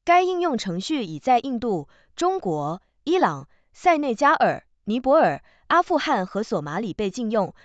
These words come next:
这意味着超过三十亿人无法访问它。其他国家，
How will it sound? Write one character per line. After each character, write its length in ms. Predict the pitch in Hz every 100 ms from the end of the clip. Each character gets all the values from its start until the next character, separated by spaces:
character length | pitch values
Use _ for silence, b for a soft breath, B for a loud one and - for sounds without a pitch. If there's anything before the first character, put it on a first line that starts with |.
| b b
这 140 | 349
意 100 | 320
味 160 | 294 220
着 140 | 165
超 240 | - 226
过 240 | 226 220 190
三 200 | 202 185
十 200 | - 185
亿 100 | 240
人 220 | 190 180
无 80 | 196
法 180 | 202 196
访 180 | 170
问 160 | 160 165
它。 320 | - 196 202 _ _ _ _ -
其 180 | 214
他 160 | 220 339
国 180 | 196 180
家， 360 | 254 247 262